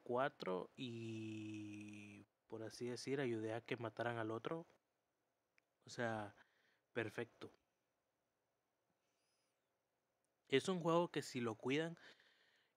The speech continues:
y lo saben pulir, creo que tiene futuro. Vamos a reclamar esto. Y ya. <clears throat>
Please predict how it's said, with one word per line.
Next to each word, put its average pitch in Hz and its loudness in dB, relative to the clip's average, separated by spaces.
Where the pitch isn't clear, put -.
y 120 -4
lo 110 0
saben 123 -2
pulir, 120 -2
creo 123 2
que 110 -4
tiene 156 2
futuro. 113 2
Vamos 107 -8
a 110 -8
reclamar 107 -10
esto. 135 -8
Y 107 -12
ya. 110 -10
<clears throat> 139 -2